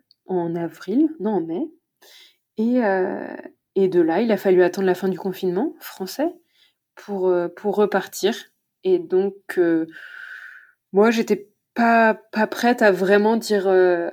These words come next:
adieu comme ça à la randonnée au long cours. J'ai, j'avais pris une année un peu de break dans, dans mon travail pour ça, pour me retrouver, me découvrir, me lancer vraiment là-dedans. Et donc, euh, je suis partie sur le, le G R trente-quatre, le sentier des douaniers,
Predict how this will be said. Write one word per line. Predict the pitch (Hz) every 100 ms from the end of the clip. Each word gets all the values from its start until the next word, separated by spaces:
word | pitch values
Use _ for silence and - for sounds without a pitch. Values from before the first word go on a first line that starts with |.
| -
adieu | 190 165 220
comme | 208 196
ça | 214
à | 202
la | 190
randonnée | 185 185 196
au | 196
long | 196 196
cours. | - 233 226
J'ai, | 202 190 175 165 165 165
j'avais | 175 170 170
pris | - 226
une | 208 196
année | 190 208
un | 208 190
peu | 190 208
de | 190
break | 180 196 196 -
dans, | 185 170 170
dans | - 170
mon | 175
travail | 180 202 202 196
pour | - 196
ça, | - 214
pour | 208 180
me | 190
retrouver, | 196 220 - 214 226
me | 208 196 202 220
découvrir, | 202 - 190 196 220 214
me | 196
lancer | 196 196 - 214
vraiment | 196 190
là-dedans. | 190 175 170 196 262 _ _ _ _ _ _ _
Et | 185
donc, | 185 208 254
euh, | 185
je | 185
suis | 185
partie | 180 - - -
sur | - 220
le, | 185 180 180 165 180 _
le | 185
G | 185 196
R | 208
trente-quatre, | - 196 190 175 - -
le | 180
sentier | 180 190 226
des | 190
douaniers, | 175 180 175 196 247